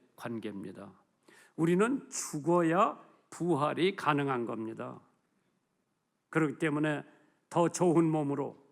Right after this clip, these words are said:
더 완전한 몸으로, 더 영원한 몸으로 우리는 부활할 것입니다. 네 번째로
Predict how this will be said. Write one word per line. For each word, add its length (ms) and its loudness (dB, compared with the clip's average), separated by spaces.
더 180 6
완전한 600 6
몸으로, 520 -4
더 220 6
영원한 540 8
몸으로 520 0
우리는 440 -2
부활할 400 -2
것입니다. 460 -4
네 200 6
번째로 520 2